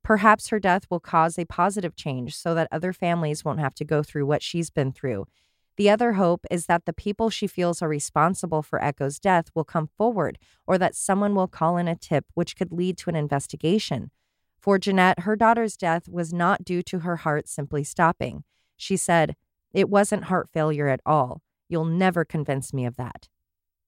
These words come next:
If you know anything about the possible robbery and or murder of Echo K Little Wolf in the Wapato area on or around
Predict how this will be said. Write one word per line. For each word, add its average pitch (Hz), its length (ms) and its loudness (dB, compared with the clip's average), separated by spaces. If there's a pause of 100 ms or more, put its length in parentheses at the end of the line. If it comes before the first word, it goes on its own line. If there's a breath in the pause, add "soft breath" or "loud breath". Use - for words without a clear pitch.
If - 220 -2
you 220 140 2
know 233 200 6
anything 196 480 -2
about 180 280 2
the 175 60 -8
possible 170 560 0
robbery 160 560 0
and 165 280 -2
or 180 240 0
murder 160 440 0
of 160 200 2
Echo 185 300 -2
K 170 260 -2
Little 160 340 0
Wolf 135 340 -2
in 160 120 -4
the 143 100 -2
Wapato 151 600 0
area 139 440 2 (280 soft breath)
on 196 260 4
or 196 220 2
around 143 360 0